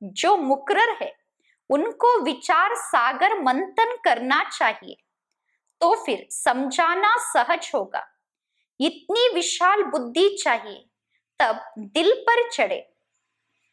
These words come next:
जब बाप को अच्छी रीति याद करेंगे, ज्ञान चिता पर बैठेंगे, तब दिल पर चढ़ेंगे। ऐसे नहीं कि जो बहुत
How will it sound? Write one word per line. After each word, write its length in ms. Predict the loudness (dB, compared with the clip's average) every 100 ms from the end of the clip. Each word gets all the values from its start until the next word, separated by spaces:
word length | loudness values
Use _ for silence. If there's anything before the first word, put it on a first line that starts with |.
| -14
जब 320 | -8 0 0
बाप 560 | -2 0 2 2 -2 -2
को 60 | 2
अच्छी 680 | 2 0 -6 -8 0 2 4
रीति 560 | 4 2 2 2 2
याद 340 | 0 0 -4 -2
करेंगे, 460 | -2 -4 -10 -16 -20 _ _ _ _ _
ज्ञान 640 | -8 -2 0 2 2 0 -4
चिता 480 | -6 -4 0 0
पर 260 | 0 0 0
बैठेंगे, 720 | 2 2 2 -2 -2 -4 -10 -20 _ _ _ _ -2
तब 120 | -2
दिल 380 | -2 -4 0 0
पर 360 | 2 2 2 0
चढ़ेंगे। 580 | -2 0 -4 -8 -20 _ _ _ _ _ -4
ऐसे 520 | 0 0 0 0 2
नहीं 360 | 0 -2 -4 -4 -14
कि 140 | -20 -18
जो 340 | -14 -2 2 2
बहुत 540 | 2 0 2 2